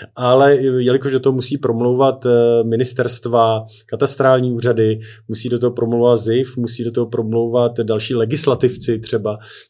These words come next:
tak to opravdu ty jednání nejsou jednoduchá, aby to mohlo po té legislativní a, a právní stránce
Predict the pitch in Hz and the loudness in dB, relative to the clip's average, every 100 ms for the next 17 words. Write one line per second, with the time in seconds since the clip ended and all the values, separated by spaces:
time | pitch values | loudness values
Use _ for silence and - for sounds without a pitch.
0 | - 123 143 147 135 143 143 139 135 127 | -4 2 4 4 0 0 0 4 4 4
1 | 131 139 139 127 120 120 120 147 139 120 | 2 2 0 0 0 0 2 2 2 0
2 | 107 113 131 131 147 160 165 - - - | -2 -2 -2 0 2 0 -4 -14 -20 -20
3 | _ - 127 123 143 151 143 131 127 143 | _ -4 -2 0 0 2 2 2 4 6
4 | 139 139 131 139 131 117 120 131 131 127 | 6 4 0 0 0 -2 -2 -4 -4 -4
5 | 135 135 131 131 127 117 110 110 107 117 | -4 -4 -6 -8 -8 -6 -4 -4 -6 -8
6 | 113 117 110 127 139 - - 208 120 127 | -6 -4 -2 -2 -4 -4 -4 -4 -4 -4